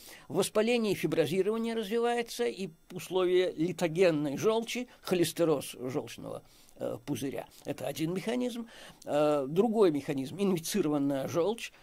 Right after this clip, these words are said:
воспалительные заболевания, скажем, дуодениты, панкреатиты, болезнь Крона. Э, ну и, естественно, опухоль, когда у нас, э, обструкция просвета, э, желчного, э,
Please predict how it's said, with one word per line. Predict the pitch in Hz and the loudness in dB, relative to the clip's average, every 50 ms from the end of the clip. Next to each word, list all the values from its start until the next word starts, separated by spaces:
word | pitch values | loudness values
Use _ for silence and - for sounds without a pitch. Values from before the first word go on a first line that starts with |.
| - - | -16 -8
воспалительные | - 151 156 - - 170 160 175 185 160 - 180 208 202 | -4 -4 -2 0 0 0 0 0 -4 -8 -8 -8 -6 -6
заболевания, | 175 208 196 214 220 220 214 226 220 220 220 220 220 202 | -4 -4 -2 -2 -2 0 0 0 0 0 -2 -2 -4 -4
скажем, | - - - - - - - 139 131 127 131 | -6 -6 -6 -6 -6 -6 -8 -12 -10 -8 -4
дуодениты, | 151 160 160 151 135 156 156 170 196 220 214 240 233 | 0 2 2 2 4 2 2 2 2 0 -2 -2 -6
панкреатиты, | - - 131 139 139 - 143 147 143 - - 202 233 226 - 220 220 - - - - - | -4 -4 -4 -4 -4 -2 -2 -2 -2 -2 -4 -6 -6 -4 -4 -6 -8 -8 -14 -20 -20 -10
болезнь | - 127 156 147 143 143 156 - 147 139 | -4 0 0 2 2 0 0 0 -2 0
Крона. | - 180 196 202 202 202 202 202 208 - - - - - - - 151 - - - _ - | 0 2 4 6 6 6 4 0 -6 -8 -16 -20 -20 -20 -20 -20 -20 -20 -20 -18 _ -4
Э, | - 131 135 135 139 | -2 0 0 2 2
ну | 180 220 269 | 4 6 6
и, | 294 262 202 | 6 4 2
естественно, | 233 247 220 - - 185 190 185 - 175 170 170 160 | 0 0 0 0 2 2 2 2 2 -2 -2 0 2
опухоль, | 135 156 185 180 180 - - 175 151 | 4 6 4 4 2 -2 -4 -4 -2
когда | - 120 117 123 127 | -4 -4 -4 -4 -4
у | 139 | -4
нас, | 131 131 139 135 - - | -4 -6 -6 -6 -8 -8
э, | 139 | -8
обструкция | 123 117 113 113 - 131 - - - - 147 147 - - - 143 147 139 - 98 123 113 113 | -6 -6 -6 -6 -8 -10 -12 -12 -8 -6 -6 -6 -6 -6 -6 -4 -4 -4 -6 -6 -10 -12 -10
просвета, | - 131 120 - - 123 127 127 - - - - - - - - - - - | -8 -8 -8 -8 -8 -8 -8 -8 -8 -10 -10 -10 -12 -16 -20 -20 -20 -20 -16
э, | - 123 120 135 - - 104 - - - - | -12 -10 -8 -8 -8 -10 -12 -14 -14 -12 -12
желчного, | 127 110 110 139 - - - - - 123 127 123 127 - - - - - _ _ _ - _ - - _ _ - | -10 -8 -6 -6 -6 -6 -8 -10 -8 -8 -8 -8 -10 -12 -18 -20 -20 -20 _ _ _ -14 _ -10 -10 _ _ -12
э, | - 123 123 123 123 | -10 -6 -6 -6 -6